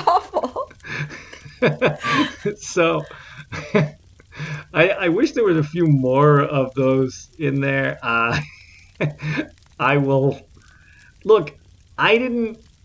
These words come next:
Speaker 2: you know what, we're not gonna get into spoilers. I won't explain what happened in the Raz incident, but it's not my fault. That's all I'll
Speaker 1: I have
Speaker 2: say.
Speaker 1: heard what he did in the Raz incident, and he made the
Speaker 2: Yeah.
Speaker 1: bad choice,
Speaker 2: The
Speaker 1: guys.
Speaker 2: There,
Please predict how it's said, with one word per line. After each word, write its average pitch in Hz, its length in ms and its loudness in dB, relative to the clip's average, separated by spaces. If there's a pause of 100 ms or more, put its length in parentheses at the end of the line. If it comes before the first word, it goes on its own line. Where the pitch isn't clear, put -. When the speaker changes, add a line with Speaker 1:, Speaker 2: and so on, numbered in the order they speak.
(680)
Speaker 2:
you 196 220 2
know 214 120 8
what, 214 140 6
we're 180 80 2
not 196 180 4
gonna 240 140 4
get 226 120 6
into 233 220 2
spoilers. 175 560 4
I 147 160 2
won't 151 240 6
explain 165 1000 0
what 143 160 2
happened 139 500 0
in 135 120 -2
the 135 120 0
Raz 123 440 0
incident, 117 640 -2 (140)
but 123 120 -4
it's 120 200 -6
not 123 320 -2
my 113 240 -4
fault. 90 420 -10
That's 101 280 -10
all 107 280 -8
I'll 113 100 -2
Speaker 1:
I 277 180 4
have 330 200 0
Speaker 2:
say. 254 60 2
Speaker 1:
heard 311 260 2
what 240 180 4
he 233 200 -2
did 170 220 6
in 185 120 -2
the 208 140 0
Raz 185 340 2
incident, 196 480 2
and 208 80 -2
he 285 220 2
made 240 260 6
the 190 40 8
Speaker 2:
Yeah. 170 160 6
Speaker 1:
bad 185 340 2
choice, 190 460 0
Speaker 2:
The 151 80 -6
Speaker 1:
guys. 175 800 0 (220)
Speaker 2:
There, 180 360 6